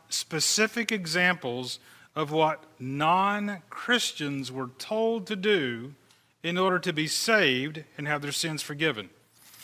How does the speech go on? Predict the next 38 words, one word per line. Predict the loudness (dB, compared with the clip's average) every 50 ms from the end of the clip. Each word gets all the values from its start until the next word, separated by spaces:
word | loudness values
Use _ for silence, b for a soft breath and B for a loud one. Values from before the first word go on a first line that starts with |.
| B B B B
So | -2 2 4 6
in | 6 6
our | 4
study | 4 4 4 6 6 6 4
tonight, | 2 0 0 2 4 4 4 2
we're | 0 -2 -2
gonna | 0 0 0 2
look | 2 2 2 2
at | 0
those | 0 0 0 0
sixteen | -2 -2 -2 -2 -4 -4 -6 -6 -2 -2 0 2
references | 4 4 4 4 2 -2 -6 -4 -6 -6 -6 -6 -6 -6 -8 -10 b b b b b b -6
in | -2 2 4
Acts, | 4 4 4 2 -2 -8 -12 -12 -12 -14 b b b b b b b b b b _ _
and | 2 2 4 6
we're | 6 8
also | 6 6 6 4 2
gonna | 2 2 2 2
quickly | 0 0 -2 -2 -2 -2 -4
discuss | -4 -4 -4 0 2 2 2 2
some | 2 0 2 6 6 6 6 6
of | 2 2
the | 0 0
sixteen | -2 -2 -2 -4 -4 -4 -4 -4 -2 0
references | 2 2 2 2 0 -4 -8 -8 -8 -6 -6 -6 -6 -8 B B B B B B -12
to | -4
baptism | 0 4 4 4 4 2 0 -2 -2 -2 -2 -4 -2
in | -2
the | -2 -2
epistles. | -2 -2 -2 -2 -2 -2 -2 -4 -8 -10 -12 -12 -12 -14 B B B B B B B B B B B B B -18 -18 -18 _
One | -2 2 4 6 6
of | 6 6 6
those | 4 4 4 4 2 0 -2 -4 -2
references | 0 0 2 2 0 -2 -4 -4 -4 -4 -4 -4 -4 -6 -6
was | -6 -6 -8 -4 0
made | 0 2 2 2
by | 2 0
Peter. | 0 0 0 2 2 4 4 2 0 -2